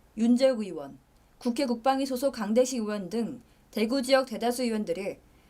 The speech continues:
대구 경북이 이렇게 넋놓고 있다가는 닭 쫓던 개지붕 쳐다보는 격이 될 수 있다면서 입법 대응책 등 대책 마련을 서둘러야 한다면서 목소리를 높이고 있습니다.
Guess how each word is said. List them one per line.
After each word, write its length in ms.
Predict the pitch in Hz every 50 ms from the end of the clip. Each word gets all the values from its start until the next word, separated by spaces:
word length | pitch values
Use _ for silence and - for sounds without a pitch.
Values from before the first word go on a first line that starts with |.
| _ _ _ _ _ _ _ -
대구 240 | - 233 247 294
경북이 420 | 269 277 269 254 240 254 240 277 269
이렇게 240 | 233 226 240 240 269
넋놓고 460 | 202 185 190 226 254 285 285 294 269
있다가는 680 | 262 254 - 226 220 196 190 214 247 240 180 139 - - - _
닭 240 | - 196 196 - -
쫓던 340 | 269 254 254 269 262 269
개지붕 460 | 247 240 214 196 208 233 240 233 277 277
쳐다보는 440 | 302 330 311 311 269 277 262 269
격이 220 | 254 247 220 190 220
될 160 | 226 196 180
수 140 | 180 - 226
있다면서 720 | 190 180 - 202 202 185 165 147 151 - 214 214 175 127 - - _ _ _ _ -
입법 340 | 226 220 220 262 262 254
대응책 500 | - 220 196 214 240 247 247 247 - -
등 280 | - 226 247 240 220 - - -
대책 320 | - 190 190 - 294 269
마련을 320 | 262 247 226 226 214 262
서둘러야 440 | 269 - 330 - 330 302 285 277 269
한다면서 600 | 262 254 240 240 226 208 196 185 180 220 208 175
목소리를 500 | - - 160 - - - 254 240 233 247
높이고 360 | 220 202 - - 226 220 214
있습니다. 540 | 196 180 180 - 175 165 143 139 135 135 135